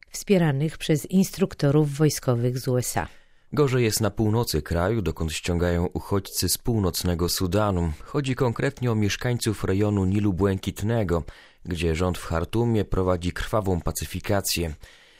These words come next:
Speaker 2: Źródła kościelne mówią o dwudziestu tysięcy osób, które schroniły się w południowo-sudańskiej wiosce Doro. Wśród uchodźców, którym brakuje dosłownie wszystkiego, szerzy się głód i choroby.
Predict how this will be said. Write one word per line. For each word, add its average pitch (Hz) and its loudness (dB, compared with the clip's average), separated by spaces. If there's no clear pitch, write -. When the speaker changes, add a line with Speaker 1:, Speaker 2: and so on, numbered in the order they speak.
Speaker 2:
Źródła 127 2
kościelne 120 2
mówią 107 2
o 101 2
dwudziestu 98 0
tysięcy 98 0
osób, 107 0
które - -2
schroniły 92 0
się 73 -2
w - -10
południowo-sudańskiej 90 0
wiosce 92 0
Doro. 87 2
Wśród - -4
uchodźców, 90 -4
którym 85 -2
brakuje 85 0
dosłownie 87 0
wszystkiego, 120 0
szerzy 104 -2
się 85 -2
głód 78 -2
i 67 -8
choroby. 71 -6